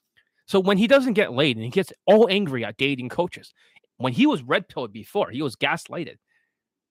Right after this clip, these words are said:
He's most likely going to be gaslighted by either Queefing Casanova next, or he's gonna come to Johnny Elite and get laid afterwards.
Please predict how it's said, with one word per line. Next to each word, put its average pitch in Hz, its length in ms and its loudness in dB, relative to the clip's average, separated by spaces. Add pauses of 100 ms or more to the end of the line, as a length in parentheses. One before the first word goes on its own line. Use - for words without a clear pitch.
(360)
He's 147 160 -4
most 208 280 0
likely 123 460 -4
going 139 200 -2
to 131 40 -4
be 127 120 -2
gaslighted 127 580 -2
by 120 80 -8
either 117 260 -8
Queefing 143 420 -6
Casanova 123 640 -2
next, 107 400 -12 (480)
or 160 140 4
he's 180 140 2
gonna 190 120 2
come 190 240 -2
to 147 80 0
Johnny 143 280 0
Elite 123 220 -6
and 117 100 -10
get 127 160 -4
laid 123 160 -2
afterwards. 110 540 -8